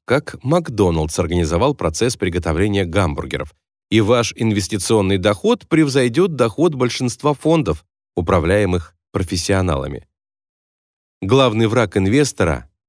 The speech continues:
эмоции. Новости аналитиков фондового рынка, почитайте-ка про биткоин,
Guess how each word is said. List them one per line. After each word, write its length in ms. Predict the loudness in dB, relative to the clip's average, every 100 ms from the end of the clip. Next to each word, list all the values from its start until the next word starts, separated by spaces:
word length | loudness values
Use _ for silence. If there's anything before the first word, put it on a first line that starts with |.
| -2
эмоции. 720 | 0 2 0 -2 -6 -6 -10 _ _ _ _ _ _
Новости 460 | 2 2 2 0 0
аналитиков 600 | 2 2 0 -2 -4 -2
фондового 540 | -2 0 2 2 2
рынка, 480 | 2 0 -2 -6 -8 _
почитайте-ка 640 | -2 0 0 -2 -6 -6
про 140 | -4
биткоин, 560 | -2 -4 -2 -2 -2